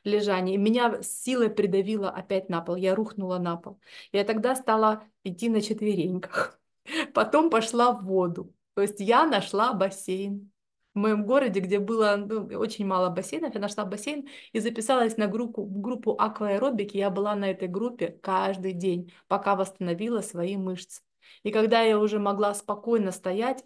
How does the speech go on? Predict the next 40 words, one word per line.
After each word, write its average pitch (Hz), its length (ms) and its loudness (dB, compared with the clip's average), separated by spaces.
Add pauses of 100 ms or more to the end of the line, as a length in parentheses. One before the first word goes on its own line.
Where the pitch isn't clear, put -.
а 180 100 -4
н-, 185 220 -4
а 185 320 -2
меня 190 240 -2
н-, 208 100 -6
не 190 440 -4
тяну-, 202 360 -4
не, 202 220 -2
не 214 200 0
тянуло 220 380 0
вниз 180 400 -4
эта 175 180 -8 (140)
сила 196 280 -6
тяжести, 220 520 -6 (320)
тогда 190 320 0
я 226 180 4
уже 202 220 0
пошла 190 340 -2
и - 220 -6
на 262 180 -2
фитнес, 233 600 -4
и 202 160 -8
куда 208 300 -4
угодно. 175 540 -4 (400)
Поэтому, 214 480 0
друзья, 196 600 -4 (280)
без 233 280 -4
физической 220 540 -4
нагрузки 196 520 -4
вы 185 160 0
не 208 80 -2
будете 202 380 -6
красивым 190 480 -6
человеком. 185 580 -10
Без 247 320 -4
физической 214 480 -4
нагрузки 185 440 -6
вы 196 120 -2
потеряете 202 560 -2
кости. 175 460 -8